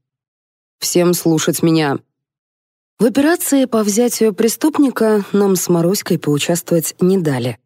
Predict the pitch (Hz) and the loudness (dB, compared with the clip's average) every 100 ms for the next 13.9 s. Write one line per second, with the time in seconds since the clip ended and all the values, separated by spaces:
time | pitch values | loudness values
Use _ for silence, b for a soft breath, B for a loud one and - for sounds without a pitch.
0 | _ _ - 156 151 147 156 170 160 151 | _ _ -6 -2 -2 0 0 0 0 0
1 | 127 123 - _ _ _ _ _ _ 160 | 0 -4 -8 _ _ _ _ _ _ 0
2 | 175 175 185 196 165 151 147 160 - - | 0 0 0 0 0 0 2 0 -2 -6
3 | 156 - 170 160 147 143 143 147 185 190 | -6 -2 0 2 2 2 2 2 2 0
4 | - - - 147 151 185 165 175 165 - | -2 -8 -6 -2 0 2 2 -2 -4 -2
5 | 180 165 214 196 160 147 131 _ _ _ | 0 2 2 2 0 0 -2 _ _ _
6 | _ _ _ _ _ _ - 151 214 220 | _ _ _ _ _ _ -2 2 2 2
7 | 262 262 311 262 185 - 139 - _ _ | 2 2 2 2 0 -2 -4 -4 _ _
8 | _ _ _ _ _ _ _ _ _ - | _ _ _ _ _ _ _ _ _ -10
9 | - 277 - 339 330 - 247 254 247 214 | -2 -2 2 2 2 0 0 0 2 2
10 | 285 311 247 202 156 147 185 226 151 156 | 2 2 2 0 0 0 0 0 0 0
11 | 170 - 170 - 180 202 254 285 - 247 | -2 -2 -4 0 0 2 0 -2 -2 0
12 | 226 - 170 - 151 - 165 202 190 147 | -2 -2 -2 -2 -6 -2 0 2 0 0
13 | 143 147 165 180 143 127 - - | 0 0 0 0 0 -2 -6 -10